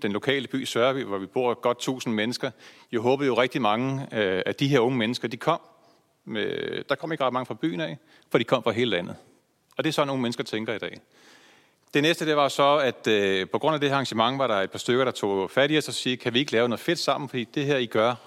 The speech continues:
rækker ud til de unge mennesker. I gerne vil den. Hvordan kan vi lave noget forening sammen?"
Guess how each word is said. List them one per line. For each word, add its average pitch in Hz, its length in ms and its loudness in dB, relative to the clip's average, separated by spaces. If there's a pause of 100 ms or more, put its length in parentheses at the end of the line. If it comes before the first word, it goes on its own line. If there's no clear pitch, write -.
rækker 110 200 2
ud 160 80 0
til 151 160 -4
de 127 80 2
unge 139 140 0
mennesker. 131 340 -2 (420)
I 123 60 -4
gerne 127 280 2
vil 117 220 0
den. 131 240 -6
Hvordan 117 240 0
kan - 140 -4
vi 113 60 0
lave 107 180 2
noget 127 140 -4
forening 180 420 -2
sammen?" 90 300 -6